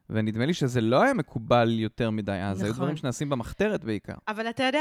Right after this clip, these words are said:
Speaker 2: לאן הזוגות האלה, במידה והם נפגשים בתל אביב, יכולים לצאת?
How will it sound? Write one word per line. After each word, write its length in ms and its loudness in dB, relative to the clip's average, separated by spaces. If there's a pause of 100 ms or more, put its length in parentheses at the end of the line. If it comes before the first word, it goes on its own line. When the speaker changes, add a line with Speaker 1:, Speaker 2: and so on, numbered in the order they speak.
Speaker 2:
לאן 200 0
הזוגות 480 0
האלה, 380 -6
במידה 400 -6
והם 140 -6
נפגשים 440 -8
בתל 200 -10
אביב, 200 -6
יכולים 300 -8
לצאת? 540 -12